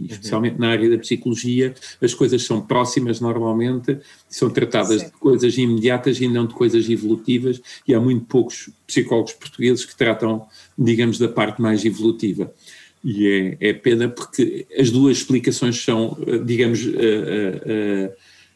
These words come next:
Speaker 2: eh, são
Speaker 3: Bem
Speaker 2: complementares.
Speaker 3: juntas. Claro.
Speaker 2: Na mesma linha tenho do, do Williams, "It's not reasonable to anticipate that our understanding of the human mind would be aided greatly by knowing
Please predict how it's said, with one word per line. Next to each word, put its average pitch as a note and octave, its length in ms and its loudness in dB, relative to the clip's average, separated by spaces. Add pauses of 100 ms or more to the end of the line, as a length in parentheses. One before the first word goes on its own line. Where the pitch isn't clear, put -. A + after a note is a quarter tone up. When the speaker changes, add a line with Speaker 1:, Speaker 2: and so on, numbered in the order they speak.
(220)
Speaker 2:
eh, G#2+ 460 0
são - 200 0
Speaker 3:
Bem A#2 80 -4
Speaker 2:
complementares. A2 640 0
Speaker 3:
juntas. E3 680 -12 (540)
Claro. F3 280 -4
Speaker 2:
Na D3+ 140 6
mesma F3+ 600 4
linha D3+ 540 6
tenho B2+ 340 2
do, A2+ 400 4
do A2 220 2
Williams, D3+ 760 4 (420)
"It's C#3+ 220 0
not E3+ 260 2
reasonable E3+ 640 4
to D3 200 2
anticipate D3 800 0
that A#2+ 180 -2
our B2+ 220 0
understanding B2 720 0
of A#2 120 -10
the - 80 -4
human F3 400 0
mind B2 440 0 (260)
would D3 200 6
be D3 260 0
aided D3 420 4 (140)
greatly D3+ 580 2
by C3+ 220 0
knowing C#3 420 2